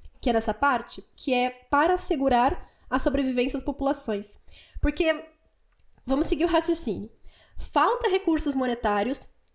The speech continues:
para assegurar a sobrevivência das populações. Eu entendi a frase, e ela tá certa. Mas fica uma coisa assim, de assegurar a sobrevivência das populações é uma coisa boa. E aí, falta de recursos para isso. Às vezes fica,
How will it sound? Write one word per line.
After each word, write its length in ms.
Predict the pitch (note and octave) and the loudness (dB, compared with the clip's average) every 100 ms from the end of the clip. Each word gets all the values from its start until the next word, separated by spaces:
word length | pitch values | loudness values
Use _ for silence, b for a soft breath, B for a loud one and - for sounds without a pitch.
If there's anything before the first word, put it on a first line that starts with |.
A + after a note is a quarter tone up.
| - | -2
para 200 | C4+ D4+ | 2 2
assegurar 540 | - D4+ C4+ B3 B3+ | 2 2 2 2 2
a 60 | D#4 | 0
sobrevivência 400 | - C#4 C4+ C4+ | -2 -2 -4 -6
das 40 | C#4+ | -6
populações. 560 | C#4 C#4+ C#4+ - - - | -4 -4 -6 -10 -8 -2
Eu 120 | F4+ | -2
entendi 440 | F4 E4 F4 C4+ | -2 -4 -4 -6
a 60 | C#4 | -8
frase, 400 | - F#3 G#3 - | -8 -12 -12 -8
e 60 | F4+ | -4
ela 120 | C#4+ | 0
tá 120 | E4+ | 2
certa. 520 | - - G#3+ - - - _ B B B - | 2 2 -2 -4 -12 -14 _ B B B -2
Mas 140 | C4 | 0
fica 160 | G#3+ D4+ | 0 -2
uma 100 | C#4+ | 0
coisa 240 | C#4 C4+ | 0 0
assim, 240 | D4 C#4 B3 | -2 -2 -6
de 140 | A3 - | -6 -4
assegurar 440 | C4 C4+ C4 C#4 | -2 0 2 2
a 20 | |
sobrevivência 380 | - B3+ B3 B3+ | 2 -2 -4 -4
das 40 | |
populações 380 | A3+ A3+ A3+ B3+ | -4 -4 -4 -6
é 20 | |
uma 80 | B3 | -6
coisa 260 | - A#3+ B3+ | -2 0 -2
boa. 440 | G#3 A3 G#3 F#3+ _ _ _ _ b b b b - | 0 0 -2 -8 _ _ _ _ b b b b -2
E 100 | A#3 | 2
aí, 480 | A3+ A#3+ B3 B3 - | 4 2 2 0 -2
falta 280 | - C4+ D4+ | 0 2 2
de 80 | C#4+ | 2
recursos 480 | C#4 C4 C4+ C#4+ - | 0 -2 -2 -4 -4
para 280 | C4 B3+ C4 | -2 0 0
isso. 320 | A#3 G#3+ - | -2 -4 -4
Às 180 | C4 C#4 | -2 0
vezes 220 | C4+ E4 | 0 -2
fica, 420 | - D#4 E4 D#4+ | -2 -2 0 -2